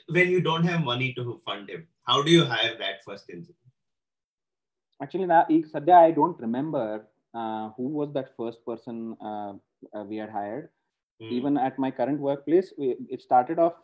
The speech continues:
Speaker 2: very much in a startup, uh, fashion. Um,
Speaker 1: Hmm.
Speaker 2: and I, I, again, I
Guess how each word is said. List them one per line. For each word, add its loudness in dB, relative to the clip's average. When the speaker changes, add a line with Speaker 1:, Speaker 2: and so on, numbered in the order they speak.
Speaker 2:
very -4
much -6
in -4
a -6
startup, -2
uh, -4
fashion. -10
Um, -6
Speaker 1:
Hmm. -20
Speaker 2:
and -2
I, 2
I, -2
again, -2
I -2